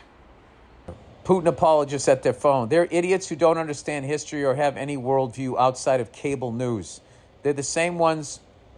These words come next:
who called people terrorist sympathizers back when you questioned going after a country that had nothing to do with nine eleven. Yeah, look where that, that bankrupted our country. And for some reason, they're blaming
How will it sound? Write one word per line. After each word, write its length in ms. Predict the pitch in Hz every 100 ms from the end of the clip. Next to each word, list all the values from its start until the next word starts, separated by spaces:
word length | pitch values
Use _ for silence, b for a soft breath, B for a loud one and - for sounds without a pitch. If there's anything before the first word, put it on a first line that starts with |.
| - -
who 140 | 143
called 420 | 139 - 151 147 -
people 320 | 170 156 135
terrorist 580 | - - 170 175 156 -
sympathizers 880 | 185 180 175 - 131 127 127 131 - b b b -
back 300 | 139 156 165
when 120 | 156
you 120 | 151
questioned 560 | 131 - 151 - 151 131
going 280 | 139 151 151
after 280 | 147 - 147
a 40 |
country 380 | 135 147 143 139
that 180 | 131 135
had 160 | 139
nothing 300 | 135 135 156
to 80 | 135
do 180 | 117 139
with 160 | 135
nine 280 | 131 131 135
eleven. 400 | 135 147 151 117 - _ _ _ _ _ _ _ _ _ _ _ _ _ _
Yeah, 220 | - 147 139
look 160 | 143
where 100 | 151
that, 220 | 151 143
that 260 | 151 143 -
bankrupted 580 | 143 156 - 160 147 156
our 140 | 143
country. 460 | 131 165 160 - 98
And 60 |
for 120 | 95 120
some 180 | 143
reason, 240 | 143 135 131
they're 100 | 127
blaming 640 | 101 123 135 143 135 120